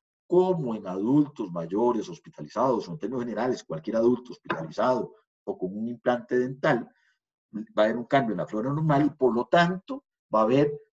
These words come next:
un, un cambio en el espectro de bacterias que le pueden producir enfermedad a esa persona. Entonces,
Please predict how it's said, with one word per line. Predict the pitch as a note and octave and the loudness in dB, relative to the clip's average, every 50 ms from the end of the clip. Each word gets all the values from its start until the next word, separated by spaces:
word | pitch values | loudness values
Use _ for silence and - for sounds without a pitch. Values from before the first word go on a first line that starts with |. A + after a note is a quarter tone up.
| _ _ _ - | _ _ _ -6
un, | B2 B2+ C#3 C#3 C#3 - | -4 -4 -4 -6 -8 -8
un | C3 C3+ C3+ | -8 -6 0
cambio | - B2+ B2+ B2+ C#3+ C3+ | 0 0 2 2 0 0
en | B2+ | 0
el | A2+ G2+ | -2 -4
espectro | F#2 - - _ - B2+ C3 B2+ _ - E3 E3+ | -4 -6 -6 _ 2 2 2 2 _ -4 -2 0
de | E3 D#3+ | 0 0
bacterias | D#3+ E3 E3+ - _ G3 D#3 C3 B2 D3 D#3 D3+ | 0 -2 -4 0 _ 2 2 2 2 0 -2 -2
que | - - | -4 -6
le | F#2+ E2+ D#2+ | -6 -6 -6
pueden | - _ _ A2 G#2+ A3 A3+ A3+ - | -8 _ _ -2 0 0 0 -2 -4
producir | - F#3 E2 D#3+ D#3 F#3 - G#3 | -8 -10 -10 -10 -8 -8 -8 -8
enfermedad | F#3+ - E3 D3+ C#3+ C#3+ - A#2 D3+ E3+ - - _ _ | -8 -10 -12 -12 -10 -4 -2 -2 -2 -2 -4 -8 _ _
a | E2+ E2 F#2 | -6 0 2
esa | B2 C3+ - - - - - | 2 2 2 0 -2 -12 -16
persona. | _ - _ - - _ _ _ _ _ _ _ _ _ _ _ _ _ _ _ _ _ _ _ _ _ _ _ _ _ _ | _ -20 _ -20 -20 _ _ _ _ _ _ _ _ _ _ _ _ _ _ _ _ _ _ _ _ _ _ _ _ _ _
Entonces, | G2 G2 - - D#3+ D3+ A2+ - - - - _ | -14 -12 2 4 4 4 4 2 -4 -12 -14 _